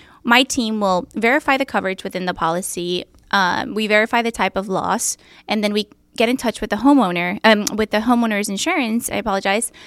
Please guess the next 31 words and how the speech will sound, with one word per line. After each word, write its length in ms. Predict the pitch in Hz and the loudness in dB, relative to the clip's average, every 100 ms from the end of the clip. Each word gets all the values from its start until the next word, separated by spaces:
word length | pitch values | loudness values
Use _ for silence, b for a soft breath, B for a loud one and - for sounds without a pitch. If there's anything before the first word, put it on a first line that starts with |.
| B B _ - | B B _ 0
to 120 | 262 | 0
verify 460 | 226 226 226 220 196 | 4 4 4 2 0
this 180 | 190 - | -2 -2
coverage 360 | 190 190 240 - | -2 0 -2 -2
and 80 | |
open 260 | - - 220 | 0 2 0
up 120 | 170 | -2
the 100 | 190 | -6
coverage. 500 | - 165 - - - - - | -6 -6 -6 -8 -10 -8 0
And 220 | 233 233 | 2 2
so 240 | - 208 | 2 0
once 360 | 208 214 240 - | 2 0 0 -4
the 120 | 240 | -8
coverage 340 | 240 214 196 196 | -6 -6 -6 -6
is 100 | 196 | 0
open, 560 | 330 - 226 202 214 - B B | 0 2 0 0 -4 -10 B B
now 200 | 226 220 | 2 2
we 160 | 226 233 | 2 -2
know 440 | 196 180 185 - - | -2 -2 -4 -6 -6
that 200 | 202 - | -4 -4
we 200 | 196 190 | -6 -12
can 380 | - 202 180 - | -12 -12 -12 -14
expense 480 | - - - 202 202 | -16 -12 -6 -6 -4
up 160 | 185 190 | -10 -8
to 200 | - 185 | -10 -8
the 300 | 170 175 - | -4 -4 -4
total 360 | - 196 185 175 | -6 -4 -4 -4
amount 260 | 175 165 | -4 -6
of 80 | 180 | -6
the 80 | 175 | -10
coverage. 480 | - 175 - - | -10 -10 -10 -12